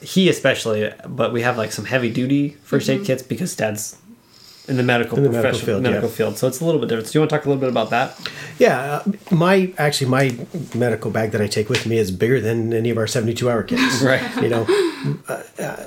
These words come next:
Speaker 3: we're, we're very prepared for just about anything, um, from
Speaker 1: Like,
Speaker 3: scouts fi-, falling into the fire,
Speaker 1: which has happened
Speaker 3: which
Speaker 1: to
Speaker 3: has
Speaker 1: me.
Speaker 3: happened,
Speaker 1: <laughs> Yeah.
Speaker 3: um,
Speaker 1: Good
Speaker 3: to
Speaker 1: story.
Speaker 3: pretty good gashes in the forest. You know, the, it
Speaker 1: Also happened.
Speaker 3: also happened,
Speaker 1: To
Speaker 3: and
Speaker 1: me.
Speaker 3: we were prepared.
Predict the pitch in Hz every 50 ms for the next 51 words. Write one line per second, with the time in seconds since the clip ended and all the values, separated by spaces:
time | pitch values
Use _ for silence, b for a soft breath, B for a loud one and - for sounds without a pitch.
0 | - 254 175 131 135 131 - 127 139 139 120 147 151 156 156 - 139 - - 156
1 | 156 156 147 - 139 113 143 135 - 135 135 135 135 131 139 135 131 113 - 127
2 | 110 104 104 107 113 - 113 113 107 107 107 101 B B B B B B B B
3 | - - 139 127 120 120 120 107 104 110 - - - - 135 120 160 147 147 156
4 | - - - 143 135 139 143 147 143 - 143 139 143 139 127 139 135 139 123 117
5 | 113 - 135 131 139 139 143 143 135 143 135 117 - - - 120 - 120 113 113
6 | - 143 156 156 - - - - 107 101 120 117 110 107 120 120 - - 127 139
7 | 143 - 240 254 - 110 107 - - - - 120 117 120 117 113 117 113 104 107
8 | - - - 131 127 123 113 110 113 135 - - - - 180 151 - - - 160
9 | 151 143 120 143 139 131 120 127 120 113 110 - - 147 135 131 123 - - -
10 | - - - - 160 123 117 113 107 - - 120 120 120 127 120 120 - - -
11 | 117 113 117 110 127 143 B B B B B B B 139 143 139 - - - -
12 | - 120 113 110 - 117 104 104 104 - 120 123 131 - 131 127 120 - 147 127
13 | 110 127 120 120 127 127 135 139 - - 131 - 131 120 120 117 131 131 127 135
14 | 135 135 143 139 - 131 127 127 139 147 131